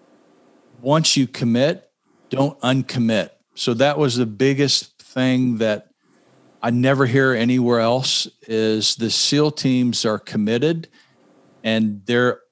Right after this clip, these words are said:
they're gonna do what they committed to do, even though it doesn't make any sense anymore. Athletically, that's why, m-, or as you called the master, masters are, are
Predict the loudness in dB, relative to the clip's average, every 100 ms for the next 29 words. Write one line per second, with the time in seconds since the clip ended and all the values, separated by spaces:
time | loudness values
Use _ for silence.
0 | _ -6 0 2 2 2 0 -4 -4 0
1 | 2 2 0 0 -2 -2 _ -6 -2 0
2 | 0 -2 -4 -2 0 2 0 -2 -8 _
3 | _ _ _ _ _ _ _ _ _ -2
4 | 2 2 2 2 0 0 0 0 0 0
5 | 0 0 0 0 -2 -2 -4 -6 -10 -16
6 | _ _ _ _ _ -2 -2 0 0 2
7 | 0 0 0 0 -2 _ _ _ -2 0
8 | 0 2 2 2 -2 -8 -8 -16 _ _
9 | -6 -2 0 0 -2 -2 0 0 0 -2
10 | -2 -2 -2 -2 0 2 0 0 2 2
11 | 2 -2 0 0